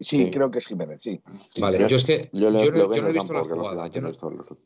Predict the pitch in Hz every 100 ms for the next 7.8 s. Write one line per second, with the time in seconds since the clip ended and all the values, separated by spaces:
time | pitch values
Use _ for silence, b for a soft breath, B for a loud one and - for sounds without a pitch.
0 | _ _ - 120 127 135 127 127 107 104
1 | 101 92 87 120 123 127 123 117 120 120
2 | - 127 123 123 110 107 98 107 131 151
3 | - - - 90 - 98 95 87 95 92
4 | 92 85 82 - 87 90 90 107 101 -
5 | 90 98 101 127 - B B B B B
6 | B B B 104 95 90 87 90 98 107
7 | 90 87 87 - 113 107 127